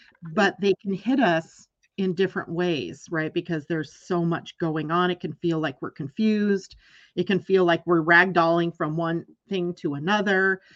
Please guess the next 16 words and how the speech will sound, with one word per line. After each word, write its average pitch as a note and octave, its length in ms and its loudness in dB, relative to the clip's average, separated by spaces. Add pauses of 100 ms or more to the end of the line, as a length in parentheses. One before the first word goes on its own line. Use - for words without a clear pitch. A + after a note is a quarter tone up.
(120)
It F#3 120 -6
can G3 140 2
feel F3 220 0
very E3 300 0
emotional. F#3+ 1040 -2
And D#3 100 -4
I C#3+ 80 -4
don't E3+ 360 -4
doubt F3 300 0
that F#3 200 -4
the F#3+ 80 2
emotions F3+ 540 -2
will F3 100 -2
be F#3 140 -2
running F3 300 0
high F3 540 -2